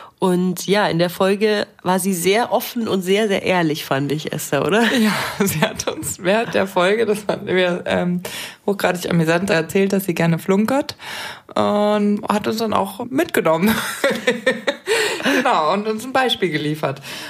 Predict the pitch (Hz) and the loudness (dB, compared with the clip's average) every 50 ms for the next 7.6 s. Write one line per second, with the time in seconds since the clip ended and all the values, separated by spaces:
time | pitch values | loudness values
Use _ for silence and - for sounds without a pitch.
0 | - - - 196 202 208 196 196 202 196 196 202 202 233 214 202 - 190 196 202 | -6 0 2 2 4 4 2 2 2 0 0 0 0 0 0 0 0 0 2 2
1 | 196 190 185 175 175 - 185 185 233 254 - - 330 330 320 - - - - 214 | 4 2 2 0 -2 -2 0 0 0 0 -2 -4 -6 -6 -4 -2 -2 0 2 2
2 | 208 208 214 214 214 214 214 214 220 220 220 220 214 208 - - 185 180 185 185 | 2 2 0 0 -2 -2 0 0 2 2 2 0 -2 -2 -2 -2 0 2 2 2
3 | 185 185 180 180 170 170 180 - 180 - - 180 196 220 - - 214 214 214 220 | 2 2 0 -2 -6 -6 -6 -6 -4 0 0 0 2 0 0 -2 -2 -2 -2 -2
4 | 202 208 220 196 196 190 - - 208 202 196 170 170 165 - - 175 180 185 196 | -2 -2 0 0 0 2 2 0 0 0 -2 -4 -4 -4 -6 -4 -2 0 2 2
5 | 196 196 190 190 - - 214 226 220 202 190 - 196 180 175 185 190 190 208 226 | 4 2 2 2 0 0 0 0 0 -4 -4 -4 -2 0 0 0 2 2 4 4
6 | 208 208 196 196 202 202 - - - 170 160 165 196 220 220 202 170 151 147 151 | 4 2 2 2 0 0 0 -2 -4 -2 2 2 4 4 4 2 2 2 2 0
7 | 156 160 180 180 175 165 165 175 202 226 277 320 | 0 0 2 2 2 4 4 4 2 0 -2 -6